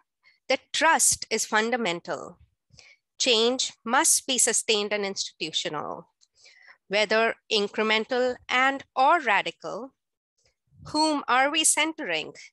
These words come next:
is focal. We have minds to change and systems to fix, some with baby steps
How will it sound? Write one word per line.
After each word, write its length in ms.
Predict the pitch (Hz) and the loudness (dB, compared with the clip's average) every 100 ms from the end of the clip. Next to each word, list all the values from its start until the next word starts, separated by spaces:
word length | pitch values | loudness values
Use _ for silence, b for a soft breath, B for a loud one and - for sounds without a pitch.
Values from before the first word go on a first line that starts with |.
| _ _ - | _ _ -2
is 220 | 220 - | 0 0
focal. 560 | - 180 - - 64 - b b _ _ _ _ _ _ _ _ _ | -2 -4 -6 -12 -12 -16 b b _ _ _ _ _ _ _ _ _
We 320 | - 202 214 240 | -6 -2 -2 -4
have 280 | - 247 | -2 -2
minds 520 | 233 247 262 285 285 - | 0 2 2 2 2 0
to 120 | 302 | -2
change 800 | - 240 180 165 160 - - - - | 0 0 0 -6 -8 -6 -6 -8 -8
and 140 | 185 | -4
systems 580 | - 254 - 262 247 - | 0 2 2 0 0 -2
to 100 | 269 | -8
fix, 760 | - 143 - - - - - - _ b b b b | -6 -6 -6 -4 -2 0 -2 -8 _ b b b b
some 360 | - - 196 202 | 0 2 2 0
with 220 | 214 190 | -4 -2
baby 300 | 247 269 240 | -2 -2 -2
steps 760 | - - 147 208 - - - | 0 0 -2 -2 -2 0 0